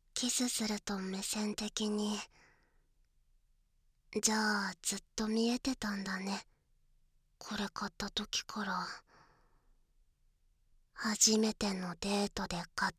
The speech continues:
たこれ。僕、女の子らしいというより、こんな肌面積豊富で、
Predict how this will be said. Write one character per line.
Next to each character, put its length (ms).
た 200
こ 140
れ。 60
僕、 360
女 460
の 240
子 160
ら 200
し 520
い 60
と 140
い 200
う 60
よ 160
り、 200
こ 200
ん 80
な 100
肌 380
面 240
積 320
豊 340
富 220
で、 200